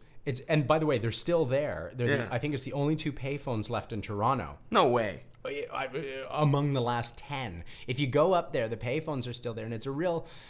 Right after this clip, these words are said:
Speaker 1: as my dad would call it, sort of rub-a-dub area. It's like drunk hobos.
Speaker 2: Yeah.
Speaker 1: And, uh, they're still there, uh, 'cause that complex has never quite gone up. But we were rehearsing in that thing.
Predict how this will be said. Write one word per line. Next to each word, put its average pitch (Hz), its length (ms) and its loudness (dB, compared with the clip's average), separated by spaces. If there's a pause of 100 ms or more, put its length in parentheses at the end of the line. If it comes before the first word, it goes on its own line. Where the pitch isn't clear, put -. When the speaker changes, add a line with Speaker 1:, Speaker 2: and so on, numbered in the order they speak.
Speaker 1:
as 127 100 -4
my 131 80 -2
dad 127 220 0
would 120 100 -2
call 113 160 -2
it, - 40 -6
sort 110 160 -2
of 101 140 -4
rub-a-dub 104 440 0
area. 90 360 -6 (380)
It's - 80 -10
like 110 280 -4 (120)
drunk 110 300 0
hobos. 107 560 0
Speaker 2:
Yeah. 98 220 -2 (140)
Speaker 1:
And, 117 400 -2
uh, 110 140 0
they're 110 120 0
still 185 280 4
there, 120 460 0
uh, 117 180 -4
'cause 110 220 -4
that 110 160 -4
complex 135 460 0
has 117 100 -4
never 107 160 -2
quite 104 240 -4
gone 110 100 -4
up. 117 120 -4
But 117 80 -6
we 127 140 2
were 156 60 2
rehearsing 143 460 0
in 123 80 -2
that 113 160 -4
thing. 131 260 -2